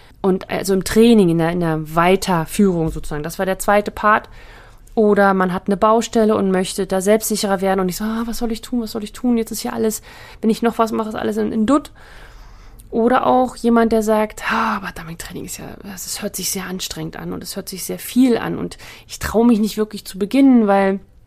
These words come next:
ich weiß ja gar nicht, ja, ich weiß ja noch nicht alles und ich kann ja noch nicht alles und, und wenn ich was falsch mache, dann ist von Anfang an alles kaputt. Ja, und alle anderen wissen's besser. So. Das heißt, stellt euch immer,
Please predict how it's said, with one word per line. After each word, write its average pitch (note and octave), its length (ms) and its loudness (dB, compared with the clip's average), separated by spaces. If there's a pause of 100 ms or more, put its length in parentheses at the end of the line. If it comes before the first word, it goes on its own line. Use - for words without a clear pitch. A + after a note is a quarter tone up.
(500)
ich G#3 160 -6
weiß G#3+ 240 2
ja G#3+ 140 4
gar G#3 260 2
nicht, G#3+ 260 2 (680)
ja, G3 320 0
ich F#3 120 -10
weiß A#3 180 2
ja A#3+ 80 4
noch F#3+ 120 2
nicht F3+ 200 -2
alles E3+ 300 -2
und F#3 140 -8
ich - 80 -14
kann A3+ 180 -2
ja A3+ 80 4
noch F#3+ 160 0
nicht F3 240 -8
alles E3+ 320 -8
und, E3+ 260 -6
und F3+ 220 -8
wenn F#3+ 80 0
ich F#3+ 100 -4
was G3+ 140 -6
falsch B3 360 2
mache, F3 280 0
dann E3+ 200 -2
ist - 160 -8
von G3 140 -6
Anfang G#3 300 -2
an G3+ 140 -4
alles A#3 640 2
kaputt. - 560 -6 (800)
Ja, F#3 280 -10
und G3 140 -8
alle F3 160 -8
anderen F#3 280 -4
wissen's F3+ 260 -8
besser. - 360 -4 (220)
So. - 240 -10 (380)
Das - 80 -20
heißt, G3 220 -6 (160)
stellt B3+ 280 0
euch C#4 160 0
immer, A3 340 0